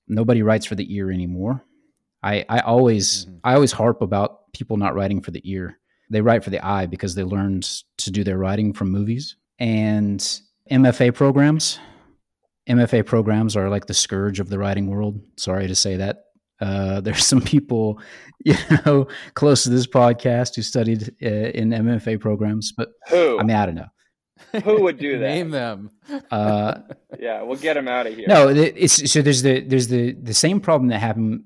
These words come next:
Speaker 1: that, that, like, you know, say, um, Moldbug talks about the cathedral. Well, the same, the, the, the thing that happened there is that,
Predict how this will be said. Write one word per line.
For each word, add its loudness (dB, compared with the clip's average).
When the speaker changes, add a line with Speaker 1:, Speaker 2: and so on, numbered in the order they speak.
Speaker 1:
that, -8
that, -4
like, -4
you -2
know, -4
say, -2
um, -4
Moldbug 0
talks -6
about -4
the -6
cathedral. -10
Well, -6
the -2
same, 0
the, -6
the, -8
the -4
thing 2
that -2
happened -4
there -2
is -8
that, -6